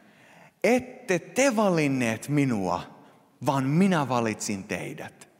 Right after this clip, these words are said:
Ja minun tahtoni on, että te lähdette liikkeelle ja tuotatte hedelmää, sitä hedelmää, joka pysyy."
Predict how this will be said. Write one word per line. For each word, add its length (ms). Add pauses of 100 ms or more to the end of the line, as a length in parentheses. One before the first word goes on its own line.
(320)
Ja 120
minun 340
tahtoni 680
on, 160
että 180
te 200
lähdette 680
liikkeelle 640
ja 100
tuotatte 640
hedelmää, 680 (320)
sitä 320
hedelmää, 520
joka 240
pysyy." 480